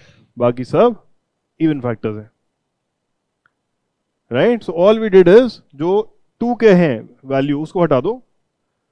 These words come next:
बाकी सब में सेम फॉर्मूला लगा के जो निकलेगा, वो फैक्टर्स हो जाएंगे। Getting it? Yes, it is as simple as that। चलिए, generally question आ जाता है कि find the sum of all the factors of this number।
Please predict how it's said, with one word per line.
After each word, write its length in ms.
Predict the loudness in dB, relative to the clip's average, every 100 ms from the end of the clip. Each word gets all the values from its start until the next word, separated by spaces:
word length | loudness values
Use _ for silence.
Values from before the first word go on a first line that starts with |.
| _ _ -2
बाकी 300 | -2 0 -2
सब 260 | -2 -2
में 220 | 0 -2 -2
सेम 320 | -4 -4 -4
फॉर्मूला 260 | -8 -2
लगा 200 | 0 0
के 120 | 0 -6
जो 80 |
निकलेगा, 440 | -10 -8 -2 0 0 -2 _ _ -14
वो 80 |
फैक्टर्स 300 | -8 -8 -8
हो 100 | -12
जाएंगे। 300 | -14 -16 -16 -20 _ _ _ _ _ _ _ _ _ _ _ _ _ _
Getting 180 | -4 -2
it? 100 | -4 -6 _ _ _ _ _ _ _
Yes, 220 | -2 -2 -4 -20 _ _ _
it 120 | -2
is 60 | 2 2
as 120 | 0
simple 240 | -8 -6 -4
as 100 | -4
that। 220 | -8 -10 _ _ _ _ _ _ _ _ _ _ _ _ _ _ _ _ _
चलिए, 340 | -4 -4 -6 -10 _ _ _ _ _ _
generally 360 | -4 0 0 0
question 280 | 0 0 2
आ 60 |
जाता 260 | 2 4 4
है 120 | 2
कि 140 | -2 -6
find 340 | -4 -4 -2
the 60 | -2
sum 260 | -2 -2 -2
of 80 | -2
all 140 | -4
the 100 | -2
factors 320 | -4 -4 -6 -6
of 40 |
this 120 | -8
number। 260 | -10 -10